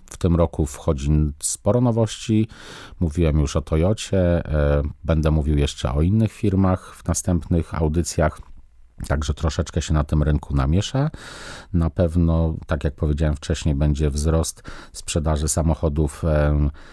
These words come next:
z tej klasy średniej, z tej klasy niższej, ze względu właśnie na zmianę, mm, ustawy podatkowej.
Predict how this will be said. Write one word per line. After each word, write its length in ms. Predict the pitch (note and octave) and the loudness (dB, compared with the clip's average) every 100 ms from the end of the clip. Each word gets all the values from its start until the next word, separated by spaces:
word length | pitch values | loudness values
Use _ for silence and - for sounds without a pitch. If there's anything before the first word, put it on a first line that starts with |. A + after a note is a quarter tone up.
| - | -12
z 140 | - - | -6 -2
tej 160 | E2+ | 0
klasy 320 | D2+ D#2 - E2 | 0 -2 -2 -2
średniej, 500 | G#2+ A2+ A#2 G#2+ F2+ | 2 2 4 2 0
z 100 | - | -2
tej 140 | D#2+ | -4
klasy 380 | - D#2+ - C#2 | -2 -2 0 2
niższej, 720 | F#2+ - - D3+ E3 D#3 B2+ | 2 0 -2 0 2 2 0
ze 160 | G2+ | 0
względu 400 | F2+ F#2 F2 F2 | -2 0 2 2
właśnie 340 | D#2 D#2 - E2 | 0 -2 0 0
na 100 | D2+ | 0
zmianę, 440 | C#2+ D2+ D2 C#2+ | 2 2 4 2
mm, 640 | C#2+ E2 D2 C#2+ C#2 C#2+ - | 2 0 0 2 2 2 0
ustawy 500 | - - G2 B2 B2 | -4 -2 0 0 0
podatkowej. 800 | B2+ B2 - - C3+ D#3+ F3 | -2 -2 -4 -4 -2 0 0